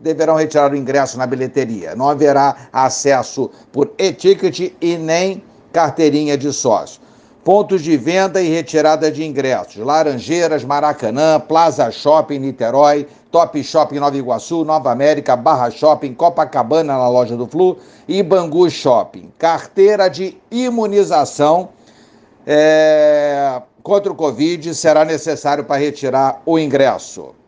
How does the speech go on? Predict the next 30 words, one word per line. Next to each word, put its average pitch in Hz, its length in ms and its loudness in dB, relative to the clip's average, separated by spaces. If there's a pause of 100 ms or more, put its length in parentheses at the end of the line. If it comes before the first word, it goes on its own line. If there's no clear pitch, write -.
(1040)
Galera, 190 380 2
tá 220 240 -6
chegando 170 640 -4
o - 40 -8
primeiro 156 360 0
Fla-Flu 143 420 -2
da 139 120 0
decisão, 123 640 -2
amanhã 131 400 0
às 123 100 2
vinte 120 240 -6
e - 40 -2
uma 135 60 0
e 123 40 -2
quarenta 123 420 2
no 120 80 0
Maracanã. 117 580 0 (220)
E 143 120 2
ontem 175 280 2
surgiu 151 360 -2
a - 20 -2
notícia 139 560 -4 (220)
que 156 60 2
o 143 60 4
Marcos 135 320 0
Felipe 131 340 -2
será 127 260 2
substituído 127 600 -4
pelo 139 220 0
Fábio. 120 600 0